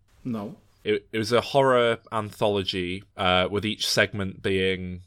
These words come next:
Speaker 2: inspired by, you know, Valentine's Day or, um,
Speaker 1: Oh, yeah.
Speaker 2: Christmas and that sort of thing. And, uh, Kevin Smith did a segment. So I watched it thinking,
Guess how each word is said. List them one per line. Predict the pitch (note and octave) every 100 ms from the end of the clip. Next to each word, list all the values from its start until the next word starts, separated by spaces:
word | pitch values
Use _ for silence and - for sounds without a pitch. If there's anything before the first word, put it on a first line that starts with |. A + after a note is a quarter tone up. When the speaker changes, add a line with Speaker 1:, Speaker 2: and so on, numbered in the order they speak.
| _ A2+
Speaker 2:
inspired | F#2 - - F#2+ F#2+ F#2 -
by, | F#2 F#2 F2+ F2+ F2 -
you | G2+
know, | E2+ E2
Valentine's | G2 G2 F#2+ F#2 F#2 E2+ F#2
Day | F#2 F2+ F2+ F2+ F2
or, | E2 E2 E2 E2 D#2+
um, | E2 E2 E2
Speaker 1:
Oh, | A#2+ G#2
yeah. | F#2+ -
Speaker 2:
Christmas | - F#2 - E2+ F2 F2 - -
and | E2+ E2+
that | - -
sort | -
of | -
thing. | - E2 D#2+ E2 _ -
And, | E2+ E2 E2 F2+
uh, | F2 F2 F2 F2+ _ -
Kevin | G2+ G2
Smith | F#2 G#2 F#2+ -
did | F#2+
a | F2+
segment. | - F2 F#2+ G2 - _ -
So | - G#2
I | F2+
watched | G2 - - F#2
it | F2+ -
thinking, | F#2 F2+ - F2+ F2 F2